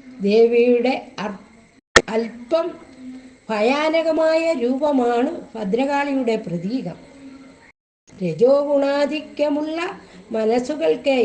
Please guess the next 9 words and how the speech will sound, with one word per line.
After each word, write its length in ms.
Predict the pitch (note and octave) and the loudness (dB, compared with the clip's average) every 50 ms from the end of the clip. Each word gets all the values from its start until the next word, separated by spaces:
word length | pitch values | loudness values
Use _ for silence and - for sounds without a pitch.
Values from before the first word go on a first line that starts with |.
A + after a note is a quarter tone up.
| G3+ G3+ | 0 0
ഏകാഗ്രഹപ്പെടാൻ 1200 | G3+ G3+ A3+ B3+ C4 C4 C4 B3+ C4+ C4+ C4 C4 C#4 C4 - C#4+ C#4 C#4+ C#4+ D4+ E4 F4 F4+ F4 E4 - - - | -2 -2 -2 -2 -2 -2 0 0 0 0 0 0 -2 -2 -2 -2 0 0 0 0 0 0 -2 -2 -4 -6 -10 -10
തക്കവണ്ണമാണ് 960 | - G#3 - - - - E4+ E4 E4 D#4+ D#4+ D4+ C#4 C#4 C4+ C4 B3+ B3+ A#3 | -8 -8 -8 -10 -8 -6 -4 -4 -2 -2 0 0 0 0 2 0 0 0 -2
ഭദ്രകാളിയുടെ 840 | A#3 A3 F#3+ F3+ A#3 B3+ C4+ C#4 C#4 C#4+ D4 C#4 C4+ B3+ A#3 A3+ A#3 | -2 -4 -4 -4 -2 -2 -2 -2 -2 -2 -2 -2 -2 0 0 0 0
രൂപകൽപ്പന. 920 | G3 F#3 G3+ G#3 A#3+ C4 C#4+ C4+ C#4 B3+ B3 B3 A#3 A3 A3+ A3 G3+ G3+ | 0 -2 -2 -2 -2 -2 -2 -2 -4 -4 -4 -2 -2 -2 0 0 -2 -4
രൂ-, 240 | F3+ F3 E3+ F3 F3+ - - - - - - - - | -4 -6 -10 -10 -12 -16 -18 -20 -20 -20 -20 -14 -6
രൂപത്തിനല്പം 1900 | F3+ F#3+ G3+ B3 C4+ C4 C4 C4+ B3+ B3+ B3+ B3+ B3 A#3+ A#3+ A#3 A#3+ - - - - - - B3+ A3+ A3 G#3+ F#3+ G3 G#3 G3 - - A#3 B3 C#4+ D#4+ - - - - - - - - - - - A#3+ - - | -2 0 2 2 2 2 2 4 6 6 6 6 4 2 0 -2 -4 -8 -14 -20 -14 -4 0 2 2 2 2 -2 -2 -4 -6 -6 -4 -2 -2 -2 -4 -6 -10 -16 -20 -20 -20 -20 -20 -20 -20 -18 -18 -14 -10
ഭയാനകം, 920 | - G#3 G3 G3 G#3+ G#3+ A3+ A#3 B3 B3 C4+ C#4 C4+ B3+ C#4+ D#4+ F#4 F4+ - - - - - _ _ _ _ _ - | -8 -4 -2 0 0 0 0 2 2 2 2 2 2 0 0 -2 -2 -4 -8 -12 -18 -20 -20 _ _ _ _ _ -16
ആ, 200 | - - - A3 A3+ A3 G#3+ G#3+ A3 A3 | -14 -10 -8 -6 -4 -4 -2 -2 -2 0
ഉണ്ടെങ്കിലും 840 | G#3+ G#3+ G#3+ A3 A#3 C#4 C#4 C4 A#3+ A3+ A3 A3 G3 G3+ G#3+ - | 0 0 0 2 2 2 2 4 4 4 4 4 2 0 -2 -8